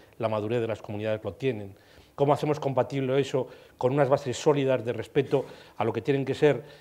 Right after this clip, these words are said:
eh, elementos de Estado, claros, de Estado, para todos iguales? Yo, yo no comparto, eh, la afirmación de que hay que trocear el, está aquí el presidente del Tribunal Superior, ese debe ser uno de los grandes poderes del Estado, porque nos hace a todos los españoles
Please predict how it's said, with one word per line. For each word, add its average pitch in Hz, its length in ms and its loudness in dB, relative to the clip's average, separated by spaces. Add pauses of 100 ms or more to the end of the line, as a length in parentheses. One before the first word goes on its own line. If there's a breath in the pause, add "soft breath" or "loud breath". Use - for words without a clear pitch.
(140 loud breath)
eh, 123 220 -8
elementos 135 580 4
de 117 80 -4
Estado, 131 500 0
claros, 139 460 2
de 110 80 -4
Estado, 131 480 2
para 107 180 -4
todos 151 440 2 (160)
iguales? 135 480 0 (640 loud breath)
Yo, 131 240 -14
yo 131 100 -8
no 131 100 -8
comparto, 123 540 -2 (340 loud breath)
eh, 120 380 -8
la 127 80 -4
afirmación 127 460 -2
de 123 80 -4
que 123 80 -2
hay 113 60 -4
que 131 120 -4
trocear 123 480 0
el, 110 160 -6 (140)
está - 380 -12
aquí 117 120 -10
el 113 60 -10
presidente 113 360 -8
del 107 120 -8
Tribunal 110 260 -6 (260 loud breath)
Superior, 120 380 -4 (500 loud breath)
ese 139 200 -6
debe 131 160 0
ser 139 100 0
uno 131 180 0
de 123 60 0
los 117 160 -2
grandes 151 400 2
poderes 120 340 -6
del 120 120 -6
Estado, 123 320 -6 (320 loud breath)
porque 117 240 -2
nos 117 160 -4
hace 165 180 4
a 135 100 2
todos 165 200 4
los 156 120 2
españoles 147 440 -4